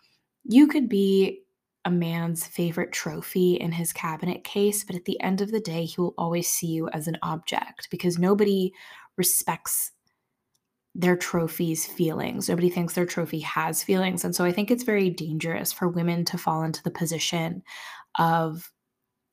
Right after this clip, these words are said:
I don't know, taking pride in the ways in which we can benefit men without really questioning why those benefits never come with a recognition of our own autonomy.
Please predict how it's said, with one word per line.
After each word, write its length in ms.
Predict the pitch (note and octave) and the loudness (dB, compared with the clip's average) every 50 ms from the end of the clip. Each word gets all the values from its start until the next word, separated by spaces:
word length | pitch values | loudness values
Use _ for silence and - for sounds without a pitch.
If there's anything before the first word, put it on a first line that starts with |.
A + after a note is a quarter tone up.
| _ _ - | _ _ 2
I 80 | F#3 | 4
don't 80 | F3 E3+ | 4 4
know, 120 | E3 - - | 2 -2 -4
taking 440 | - - G#3 G3+ - F#3+ F3+ E3+ - | 0 2 2 2 2 0 0 0 -2
pride 680 | - - - - D#3+ D#3 D#3+ D#3+ F3 G3 G#3+ A3+ A#3 | -8 -6 -2 0 2 4 4 4 4 4 2 2 2
in 180 | B3 B3 A3 A3 | 0 0 -2 -2
the 100 | A3 A3 | 0 2
ways 480 | G#3+ G#3+ G#3 G#3+ A3 A3 G#3+ - - - - - | 4 4 6 6 4 4 2 -2 -4 -6 -4 -2
in 80 | G#3 G#3 | 0 0
which 160 | G#3 G3+ - | 0 0 -2
we 80 | G#3+ | -4
can 180 | G3+ - G#3 G3 | 0 2 2 2
benefit 420 | F3+ F#3 F#3 G3 G3 - G#3+ G3+ | 2 2 0 0 0 -2 -2 -2
men 340 | G3+ G#3 G#3 G#3 G#3 G#3+ G#3 - - - - - | 0 0 0 0 0 -2 -4 -6 -10 -14 -6 -2
without 340 | G#3 G#3 G3+ F#3+ - E3+ | 4 4 6 6 4 4
really 280 | E3+ F3+ F#3 F3+ F3+ F3+ | 4 4 6 6 6 4
questioning 840 | F3+ - - F#3 E3 - - - - F#3 F3+ F3 E3+ E3+ E3+ E3+ E3 - - - _ _ _ _ _ _ _ _ _ | 2 0 0 0 0 0 -4 -4 -2 0 0 0 0 -2 -4 -6 -8 -14 -20 -20 _ _ _ _ _ _ _ _ _
why 380 | F3+ E3+ F3 F3+ F3+ F3+ F3 | -2 2 4 4 6 6 6
those 240 | F3 F#3 F3+ F3 F3 | 6 6 4 4 4
benefits 720 | - - E3 D#3 E3+ F#3 F#3 - A3 A3 A3 G#3+ - - - | 0 -4 -4 -2 -2 -4 -2 0 0 0 0 -2 -2 0 2
never 340 | F#3 F3+ F3 E3+ F3 E3+ | 2 4 4 2 0 -2
come 240 | E3 - - F3+ E3+ | -2 -2 -2 -2 -2
with 140 | E3 D#3+ - | 0 -2 -2
a 40 | E3+ | -2
recognition 640 | F3 E3 D#3+ - E3 D#3+ D#3 D3+ - - E3+ E3 D#3+ | -4 -4 -4 -4 -4 -4 -4 -4 -4 -2 -2 -2 -2
of 120 | D#3 - | -2 0
our 200 | D#3 D3+ - - | -2 -2 0 -2
own 140 | D3 D3 C#3+ | -2 -2 -2
autonomy. 720 | C#3 C#3+ - - - E2 - - - - - - - - | -4 -6 -6 -4 -4 -2 -2 -4 -6 -6 -6 -8 -10 -12